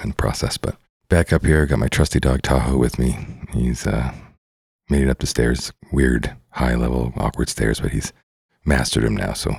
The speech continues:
it's comfortable seeing him walk up here. And here we are. Okay, so day two sobriety. Um, I was pretty heady today. Thought a lot about,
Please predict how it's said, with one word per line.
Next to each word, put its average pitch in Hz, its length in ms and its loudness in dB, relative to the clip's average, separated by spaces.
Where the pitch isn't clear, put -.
it's - 100 -12
comfortable - 340 -6
seeing - 220 -4
him 52 140 -4
walk 53 180 -6
up - 140 -4
here. 57 220 -2
And 113 280 2
here 107 160 4
we 104 100 4
are. 78 240 0
Okay, 101 320 2
so 76 300 -4
day 92 220 -2
two 101 200 0
sobriety. 90 640 2
Um, 71 440 0
I 82 80 0
was 76 140 0
pretty 82 240 4
heady 78 240 4
today. 76 540 2
Thought 85 280 2
a 82 40 4
lot 71 260 2
about, 65 380 0